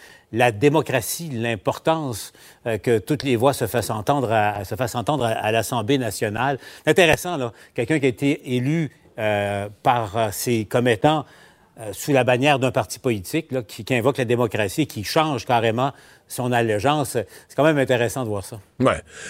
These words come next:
Speaker 2: Ben, c'est ça. C'est un gros coup pour, euh, Éric Duhaime. Euh, pour madame, je trouve que pour elle, là, euh,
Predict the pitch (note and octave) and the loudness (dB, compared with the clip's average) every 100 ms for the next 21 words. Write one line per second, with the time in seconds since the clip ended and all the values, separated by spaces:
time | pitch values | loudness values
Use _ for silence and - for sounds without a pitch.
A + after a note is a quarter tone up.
0 | - - A#3 F#3 D#3+ E3+ G#2+ E3+ D3+ F3 | -4 2 2 4 4 4 6 4 6 8
1 | F#3+ B3 G#3 D#3+ D3+ C#3+ C3 A#2+ B2+ C3 | 8 6 6 6 6 8 6 6 6 4
2 | C#3+ A2+ G#2+ A2+ D#3+ D#3 B2 A#2 A#2 G2+ | 2 2 4 6 4 4 4 4 4 2
3 | C#3+ D3+ E3 G3+ E3+ C#3+ - A#3 F#3+ D3+ | 4 6 6 6 4 4 4 4 6 6
4 | C#3 A2+ F3+ D3 C3 A2 F#2+ F2+ - - | 4 2 4 6 6 4 2 -4 -10 -18
5 | - - A2+ G#2+ G#2 G#2 G2+ | -8 -2 2 4 4 2 0